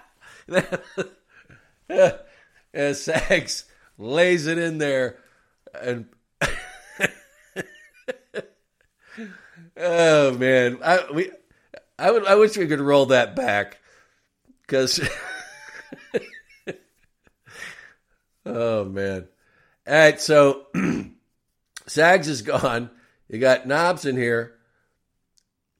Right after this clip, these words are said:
And, uh, Warrior takes that chair to the,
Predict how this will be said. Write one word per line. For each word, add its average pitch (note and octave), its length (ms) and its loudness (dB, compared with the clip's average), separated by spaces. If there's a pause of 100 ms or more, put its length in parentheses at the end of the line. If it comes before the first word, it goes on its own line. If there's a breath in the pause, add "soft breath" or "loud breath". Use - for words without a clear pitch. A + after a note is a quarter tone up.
(1800)
And, B2 480 -4
uh, A#2+ 320 2 (1200)
Warrior D#3 340 0
takes D#3+ 360 0
that C3+ 260 0
chair C#3+ 320 2
to A#2 80 -8
the, G#2 120 -12